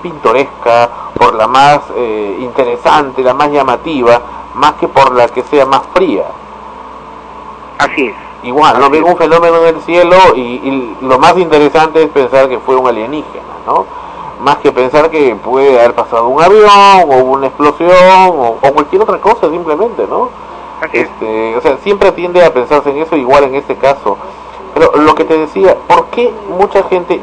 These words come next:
Speaker 1: te dije hace un momento, no me, no me comentaste, no respondiste, tiene miedo, este, a, a los espíritus o a los supuestos espíritus o fantasmas o personas muertas, este,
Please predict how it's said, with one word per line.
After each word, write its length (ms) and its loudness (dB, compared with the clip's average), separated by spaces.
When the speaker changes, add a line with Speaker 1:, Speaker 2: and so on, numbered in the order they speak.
Speaker 1:
te 80 -4
dije 200 -2
hace 100 0
un 60 2
momento, 260 2
no 140 2
me, 180 0
no 120 -2
me 120 -2
comentaste, 500 0
no 120 0
respondiste, 680 -4
tiene 300 2
miedo, 560 2
este, 800 0
a, 400 0
a 60 2
los 240 0
espíritus 840 0
o 120 2
a 80 6
los 260 0
supuestos 440 0
espíritus 560 -6
o 80 -6
fantasmas 560 0
o 120 -4
personas 400 -4
muertas, 420 2
este, 480 -2